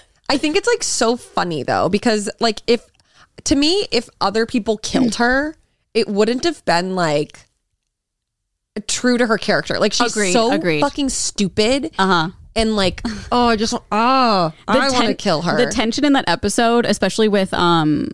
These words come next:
Speaker 2: what's her name? The
Speaker 1: Portia?
Speaker 2: Portia and Jack in the car.
Speaker 1: Yeah.
Speaker 2: Oh my God. I was like, "Is he gonna, like,"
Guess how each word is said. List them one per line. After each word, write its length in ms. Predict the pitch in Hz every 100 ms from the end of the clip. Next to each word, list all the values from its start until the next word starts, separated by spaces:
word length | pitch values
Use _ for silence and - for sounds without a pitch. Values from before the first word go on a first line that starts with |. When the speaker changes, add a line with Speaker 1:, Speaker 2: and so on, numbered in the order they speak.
| - _ _ _
Speaker 2:
what's 180 | 202 -
her 100 | 196
name? 420 | 165 156 - -
The 40 |
Speaker 1:
Portia? 400 | 202 185 170 196 214
Speaker 2:
Portia 460 | 208 202 214 208
and 340 | 202 185 180 170
Jack 280 | 185 170 -
in 140 | 196
the 80 | 180
car. 580 | - - 175 165 180 196
Speaker 1:
Yeah. 200 | 156 92
Speaker 2:
Oh 120 | 208 208
my 140 | 208
God. 160 | 190 185
I 40 |
was 120 | 190
like, 120 | 196 -
"Is 120 | 208
he 120 | 240
gonna, 180 | 214 311 587
like," 180 | 453 -